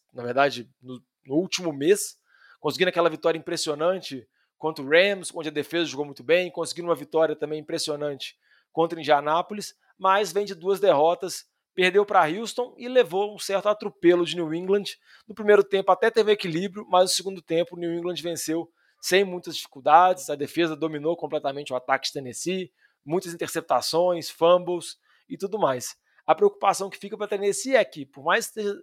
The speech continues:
esteja líder da divisão e até ainda na disputa por ser seed um da A F C,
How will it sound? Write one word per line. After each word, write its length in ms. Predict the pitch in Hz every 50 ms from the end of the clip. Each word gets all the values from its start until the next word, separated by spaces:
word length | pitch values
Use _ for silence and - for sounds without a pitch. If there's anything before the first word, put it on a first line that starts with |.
| _ -
esteja 520 | - - - - - - 190 185 175 170
líder 340 | 160 160 180 226 208 214 196
da 100 | 185 180
divisão 540 | 180 175 156 170 147 120 135 135 131 120 110 _ _ _ _ _ _ _ _
e 120 | 139 156
até 240 | 160 156 - 202 226
ainda 260 | 226 220 202 190 190
na 140 | 180 175 170
disputa 520 | 139 131 - - - - 226 247 - 208
por 220 | 170 - - 147 123
ser 220 | - - 170 165
seed 260 | - - 165 160 131
um 420 | 147 143 156 185 220 240 226 196 160
da 100 | 147 151
A 40 | 151
F 240 | 151 147 147 -
C, 340 | - - - 262 262 202 -